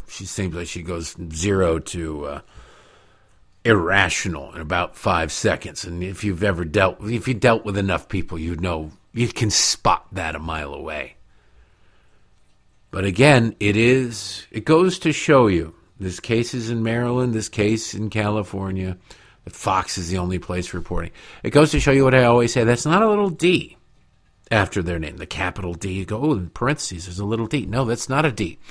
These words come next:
That's a tiny little shield. And it plows the road of anything. Any controversy, anything that might cause problems,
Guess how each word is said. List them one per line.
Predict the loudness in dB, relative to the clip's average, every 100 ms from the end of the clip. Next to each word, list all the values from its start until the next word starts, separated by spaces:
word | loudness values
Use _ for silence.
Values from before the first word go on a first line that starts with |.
| -18 -18 -20 -4
That's | 2 4
a | 4
tiny | 4 6 6 6
little | 6 4 4
shield. | 0 0 0 -2 -12 _ _ _ _ _ _ _ _ _ _ _
And | -4
it | -4
plows | 2 6 8 8 6
the | 4
road | 6 8 6
of | 4
anything. | 2 0 -2 -6 -10 -20 _ _ _ _ 4
Any | 6 6
controversy, | 6 6 6 4 -4 -4 -4 -6 -2
anything | 2 4 4 4
that | 4
might | 4 2 4
cause | 6 6 6
problems, | 0 -2 0 0 -2 -4